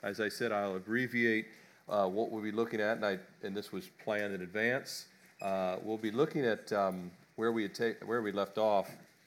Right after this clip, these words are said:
in the fifth chapter of Ephesians. If you have your Bibles, turn there. If you need a Bible, raise your hand. We'll put one in your hand.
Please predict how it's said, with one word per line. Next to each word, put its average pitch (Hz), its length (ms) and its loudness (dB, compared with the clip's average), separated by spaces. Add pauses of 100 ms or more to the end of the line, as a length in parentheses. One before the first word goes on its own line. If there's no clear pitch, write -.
(420)
in 104 80 -4
the 101 60 -4
fifth 127 300 -2
chapter 117 380 2
of 92 80 -2
Ephesians. 117 680 -2
If 95 240 -4
you 98 80 -6
have 104 200 -2
your 98 100 -4
Bibles, 98 400 -2
turn 104 300 -4
there. 95 340 2 (840)
If - 120 -16
you 120 80 0
need 113 40 2
a 101 60 -2
Bible, 95 300 -4
raise 95 180 -2
your 92 100 -10
hand. 98 220 -4
We'll 90 80 -6
put 98 180 -10
one 92 120 -10
in 85 60 -10
your 87 120 -8
hand. 92 240 -4